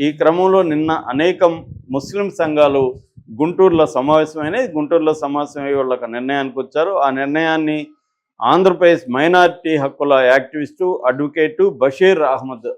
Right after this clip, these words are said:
ఆయన మీడియాకి చెప్పాడు. ఆయన ఏం చెప్తున్నాడు, "మేము ఒక లక్ష మంది వెళ్ళి చంద్రబాబుని కలుస్తాము, ఆ, చంద్రబాబుని మేము గట్టిగా ఒత్తిడి చేస్తాము, ఈ బిల్లుని అడ్-, చట్టం కానికుండా అడ్డుకోవాలి చంద్రబాబు"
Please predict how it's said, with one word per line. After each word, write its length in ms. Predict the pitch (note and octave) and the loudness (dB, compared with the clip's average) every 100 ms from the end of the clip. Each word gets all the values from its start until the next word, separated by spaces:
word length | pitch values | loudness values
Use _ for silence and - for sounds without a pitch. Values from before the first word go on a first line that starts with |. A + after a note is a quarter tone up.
| - | -8
ఆయన 540 | C3 D3 D3+ C#3 B2 A#2 _ _ _ _ B2 | -4 -2 0 -2 -2 -8 _ _ _ _ -8
మీడియాకి 400 | B2 C#3+ D3+ D3+ C#3+ | -2 2 2 2 -4
చెప్పాడు. 320 | C3+ D3 G3 | -2 -2 2
ఆయన 260 | F#3 C#3+ | 2 2
ఏం 120 | D#3+ D#3+ | -2 -4
చెప్తున్నాడు, 440 | D#3+ D3+ D3 D3 | -8 -8 -6 -6
"మేము 240 | C#3 D3 | -4 -4
ఒక 160 | C#3+ B2+ | -4 -2
లక్ష 280 | C3 D3 - | 0 0 2
మంది 300 | F#3+ F#3+ F#3 E3+ D#3+ D3 | 2 2 2 2 0 -2
వెళ్ళి 440 | C#3 C#3+ C#3+ D3 C3 | -2 -2 -2 -2 -2
చంద్రబాబుని 600 | C3 C3+ C#3 C#3 B2+ B2 | -4 -2 0 0 -2 -4
కలుస్తాము, 760 | A#2+ B2 - C3 B2 A#2+ - - - - - - A#2+ | -4 -6 -6 -4 -4 -6 -12 -18 -20 -18 -20 -12 -4
ఆ, 400 | A#2 A#2 A#2 A2 - C#3+ | 0 0 0 -4 -4 -2
చంద్రబాబుని 720 | D3+ D3+ D3+ C#3+ C3 B2+ B2 | 0 2 4 2 0 -6 -6
మేము 300 | A#2 A#2+ A#2 B2 | -10 -12 -2 -2
గట్టిగా 260 | B2+ C#3+ | 0 -2
ఒత్తిడి 560 | C3+ B2+ B2 E3 D3+ C#3+ | -2 -2 0 0 0 0
చేస్తాము, 580 | B2+ B2+ A#2 A#2 A2+ - B2 | 0 0 -6 -6 -12 -16 -12
ఈ 100 | B2 | -10
బిల్లుని 580 | A#2 C3+ D3+ D3 C#3 B2 _ - | -6 -4 -2 -2 -4 -8 _ -10
అడ్-, 180 | A2 A2+ _ _ _ - | -8 -8 _ _ _ -2
చట్టం 300 | B2+ F#3 F#3 | 0 2 4
కానికుండా 560 | E3 D#3 C3+ C3+ C3 | 2 0 -2 -2 2
అడ్డుకోవాలి 800 | A#2+ B2+ C#3 C#3+ C3+ C3 C3 B2 - _ _ _ B2 | 2 0 -2 2 4 4 2 -4 -8 _ _ _ -4
చంద్రబాబు" 640 | B2+ C#3 B2+ A#2+ A#2 A2+ | -2 2 2 2 -2 -8